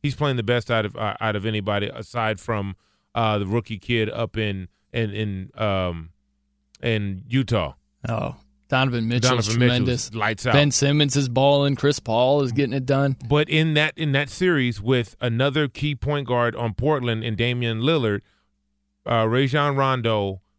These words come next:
Speaker 1: was the best point guard in this series, and Anthony Davis was by far the best player on the court.
Speaker 2: Um, we've got Mike in Los Angeles. Now, did we hear from Mike in Los Angeles last week?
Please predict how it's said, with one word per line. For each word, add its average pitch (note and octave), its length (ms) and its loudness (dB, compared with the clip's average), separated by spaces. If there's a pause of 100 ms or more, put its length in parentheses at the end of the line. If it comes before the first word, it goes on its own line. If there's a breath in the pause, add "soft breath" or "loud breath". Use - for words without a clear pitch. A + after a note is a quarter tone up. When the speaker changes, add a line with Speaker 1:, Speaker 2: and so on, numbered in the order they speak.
(100)
Speaker 1:
was A2 240 0
the A#2+ 100 2
best A2 460 -2
point B2 260 -4
guard G2+ 380 0 (960)
in B2 180 4
this A#2+ 160 0
series, G2+ 640 -2 (100)
and A2+ 220 -2
Anthony A#2 320 -2
Davis G#2 400 -2
was G2 160 -6
by G#2+ 240 0
far A#2 280 0
the G2 140 -2
best G2 380 -2
player F#2+ 420 -4 (320)
on A2+ 140 -4
the F#2+ 80 -4
court. G2+ 340 -4 (1120)
Speaker 2:
Um, D#3 380 6
we've G3 180 0
got G#3 220 6
Mike D3 420 2
in A#2+ 100 0
Los A#2 360 0
Angeles. G2 840 -4
Now, E3+ 100 8
did G#3+ 140 4
we D4 160 4
hear C4+ 160 4
from A#3+ 220 2
Mike F#3+ 320 4
in F3 80 0
Los E3 260 4
Angeles D3+ 480 2
last B2 300 2
week? A2+ 340 -2